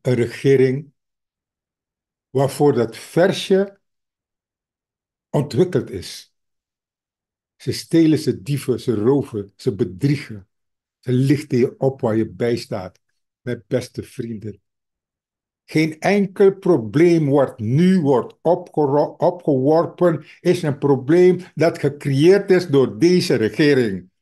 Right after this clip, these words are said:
De problemen waren er al en ze werden gewoon, eh, onderhouden door de vorige regering. Dat is iets wat u moet weten en daarbij vraag ik u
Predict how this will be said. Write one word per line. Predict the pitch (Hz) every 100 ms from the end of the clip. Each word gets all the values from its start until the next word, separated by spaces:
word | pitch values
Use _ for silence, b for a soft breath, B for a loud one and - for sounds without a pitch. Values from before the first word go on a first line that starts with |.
| _
De | -
problemen | - 147 113 151 170 151 143 - _
waren | 117 113 160 156 156 147
er | 143 131
al | 135 135 127 127 B
en | 139 147
ze | - 131
werden | 131 131 113 113
gewoon, | 120 113 170 190 165 b b _ -
eh, | 143 127 117 107 -
onderhouden | - 175 139 143 127 117 208 302 208 202 143 98 - _ _ _ _ _ _ _ -
door | 170
de | 135 135
vorige | 139 110 98 113
regering. | 98 - 104 98 101 - _ _ _ _
Dat | 139 135 214 220
is | 190 156 -
iets | 196 190
wat | 156 135 -
u | 110
moet | 107 107
weten | 120 156 175 175 165 b b _
en | 117
daarbij | 110 113 104 98
vraag | - 127 139 -
ik | 131
u | 147 120 117